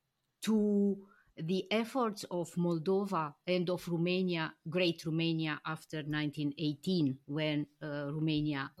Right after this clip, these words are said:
got, uh, their biggest, uh, i-, it was in its biggest size,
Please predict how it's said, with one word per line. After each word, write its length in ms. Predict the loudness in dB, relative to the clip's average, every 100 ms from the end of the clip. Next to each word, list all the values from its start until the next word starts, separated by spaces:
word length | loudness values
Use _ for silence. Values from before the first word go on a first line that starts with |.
| -4
got, 280 | -2 -4 -8 -18 -12
uh, 540 | -8 -6 -8 -8 -12 -14 -20 -20 _
their 280 | -2 2 2 0 0
biggest, 460 | 2 4 2 0 -12 -18 -16 -12
uh, 240 | -12 -12 -10
i-, 140 | -10 -8
it 220 | -4 -2 0
was 340 | -2 -4 -12 -8
in 180 | -2 -2 0
its 240 | -2 -2
biggest 600 | -2 0 0 -2 -6 2
size, 520 | 6 6 4 -8 -14